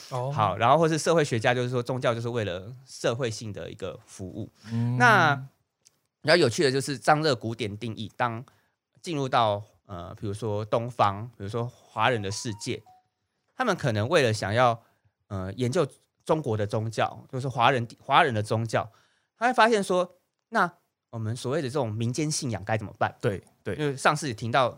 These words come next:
Speaker 2: 任谦老师说，这就是泛灵信仰，
Speaker 3: 对，对，对，对，对。
Speaker 2: 然后一直在跟泛灵信仰作战。
Speaker 3: 对。
Speaker 2: 他很强啊，一直打不赢他啊，<laughs> 对不对？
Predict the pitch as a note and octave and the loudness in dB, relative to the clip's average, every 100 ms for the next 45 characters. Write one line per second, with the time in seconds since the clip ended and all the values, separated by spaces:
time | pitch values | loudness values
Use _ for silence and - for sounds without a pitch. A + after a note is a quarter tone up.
0 | - A#2 C#3+ A2+ A2 A#2+ A#2+ B2+ A#2 A#2+ | -8 -6 -2 -2 -4 -4 -4 -4 -6 -6
1 | A2+ - G#2+ F#2+ G2+ A2+ C3 B2 A2+ B2+ | 0 2 2 -4 -10 -8 -4 0 2 2
2 | F3+ D3 C#3 C#3 C#3 B2 G2+ - F2 F#2+ | 2 2 0 0 0 0 -2 -8 -10 -6
3 | A2 F#2+ G2 - A2+ A3 C#3+ - A#2+ A#2+ | -6 -4 -2 0 2 2 0 0 -2 0
4 | A#2 D#3 D#3+ - E3+ D#3+ A2+ B2 D#3+ D#3+ | 0 2 0 0 0 0 0 4 6 6
5 | E3 C3 D3 D3+ C#3 C#3+ B2+ | 6 2 0 2 4 8 6